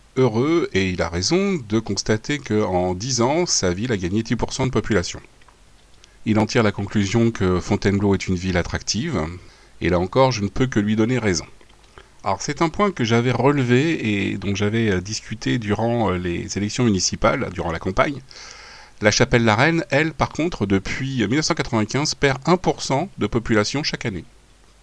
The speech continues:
Donc, en cette fin d'année, j'ai attendu de voir les résultats des statistiques de l'Insee qui confirment encore cette baisse.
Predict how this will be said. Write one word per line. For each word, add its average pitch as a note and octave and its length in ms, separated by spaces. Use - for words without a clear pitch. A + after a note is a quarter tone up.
Donc, G2+ 280
en G2 80
cette A#2 220
fin A#2+ 160
d'année, G2+ 320
j'ai G#2 340
attendu G2 560
de G2+ 120
voir F#2 340
les F2+ 80
résultats F2+ 580
des F2 120
statistiques F2+ 500
de F2+ 60
l'Insee G2 480
qui C3 180
confirment D3+ 540
encore C3 260
cette F#2+ 240
baisse. F2 420